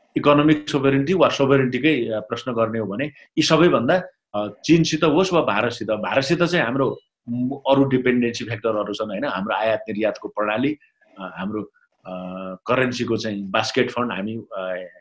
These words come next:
Indian करेन्सीमा छ। यी धेरै कुराले हाम्रो गाँजिएको अर्थात् हाम्रो dependency बढी छ, होइन? अ, economic sovereignty चाहिँ त्यहाँ हाम्रो compromise भएको छ। हुन त globally विभिन्न लेयरमा भएकै हुन्छ, किनकि हामी, अ, डब्ल्युटिओको मैले अघि कुरा गरेँ, डब्ल्युटिओको member भएको हिसाबले हाम्रो sovereignty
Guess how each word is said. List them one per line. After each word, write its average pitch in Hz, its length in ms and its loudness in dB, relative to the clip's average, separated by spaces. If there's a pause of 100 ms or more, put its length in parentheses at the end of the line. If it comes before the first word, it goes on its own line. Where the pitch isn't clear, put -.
Indian 127 240 0
करेन्सीमा 113 500 -2
छ। 117 120 -8 (680)
यी 147 80 6
धेरै 104 260 2
कुराले 131 360 2 (300)
हाम्रो 104 280 -6
गाँजिएको 120 560 0
अर्थात् 117 320 0
हाम्रो 104 240 -4
dependency 117 640 -2
बढी 107 140 -2
छ, 101 120 -6
होइन? 113 440 -2 (480)
अ, 110 120 -8
economic 151 420 4
sovereignty 123 480 0
चाहिँ 123 200 -4
त्यहाँ 110 160 -4
हाम्रो 104 160 -6
compromise 110 500 -4
भएको 92 260 -6
छ। 113 80 -8
हुन 113 220 -4
त 120 120 2 (320)
globally 151 540 6
विभिन्न 151 420 4
लेयरमा 139 300 6
भएकै 104 280 -2
हुन्छ, 117 200 -2
किनकि 127 280 -4
हामी, 120 300 -2 (280)
अ, 110 60 -6
डब्ल्युटिओको 139 680 4
मैले 135 200 4
अघि 127 160 2
कुरा 127 200 2
गरेँ, 147 220 4
डब्ल्युटिओको 127 560 2
member 123 320 2
भएको 98 280 -2
हिसाबले 117 400 0
हाम्रो 117 340 0
sovereignty 117 560 0